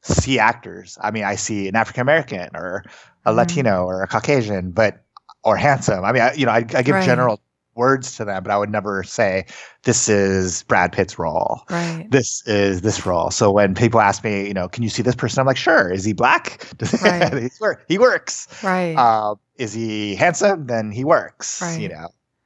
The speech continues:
Speaker 1: Um, so,
Speaker 2: I thi-
Speaker 1: so it's kind of interesting. It's frustrating for people sometimes, though, 'cause they want me to tell them, give 'em more than that, though.
Speaker 2: That is so fascinating to me because I think a while, a long time ago, I had read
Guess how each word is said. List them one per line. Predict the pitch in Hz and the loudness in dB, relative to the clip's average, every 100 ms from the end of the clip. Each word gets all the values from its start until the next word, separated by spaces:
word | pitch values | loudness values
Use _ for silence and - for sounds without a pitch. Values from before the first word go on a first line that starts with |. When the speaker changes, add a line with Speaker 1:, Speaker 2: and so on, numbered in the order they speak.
| _ | _
Speaker 1:
Um, | 98 90 87 95 | -4 -2 -4 -2
so, | 135 | 2
Speaker 2:
I | 131 | 2
thi- | 226 | 0
Speaker 1:
so | 151 | -4
it's | - | -2
kind | 175 | 0
of | 151 | 0
interesting. | 123 101 113 123 | -2 -8 -8 -6
It's | - | -4
frustrating | - 180 - 160 131 | 0 0 2 0 0
for | - 104 98 92 _ _ - | -4 -4 -4 -8 _ _ -12
people | 117 98 85 | -8 -8 -8
sometimes, | - 90 90 82 | -8 -6 -6 -6
though, | 87 85 80 | -4 -4 -6
'cause | - 87 | -4 0
they | 95 | 4
want | 101 92 | 4 4
me | 85 | 2
to | 87 82 | 0 -2
tell | - 95 | 0 0
them, | 87 85 82 78 80 _ _ _ _ - 101 | 0 -6 -8 -10 -16 _ _ _ _ -16 -2
give | 120 98 | 0 2
'em | 85 | 0
more | 92 87 | 0 0
than | 85 82 | -2 -4
that, | 85 87 | -4 -6
though. | - 80 107 _ _ _ _ _ _ _ _ _ - | -4 -4 -6 _ _ _ _ _ _ _ _ _ -2
Speaker 2:
That | 262 | 0
is | 330 320 | 0 -2
so | - - 196 190 | -6 -2 -2 -2
fascinating | 185 185 180 - 175 156 160 | -4 -2 -2 -4 -8 -8 -10
to | 151 - | -14 -12
me | 160 165 | -14 -12
because | 165 - - 233 165 151 - - _ _ - - | -12 -8 0 2 2 -4 -12 -18 _ _ -16 -10
I | 180 | -8
think | - 247 - _ - | -4 -6 -6 _ -4
a | 190 | -4
while, | 170 170 170 | 0 0 0
a | 175 | 0
long | 170 | -2
time | 160 170 156 | -4 -6 -6
ago, | 156 | -6
I | 147 | -6
had | 147 160 160 | -8 -8 -6
read | 165 165 | -4 -4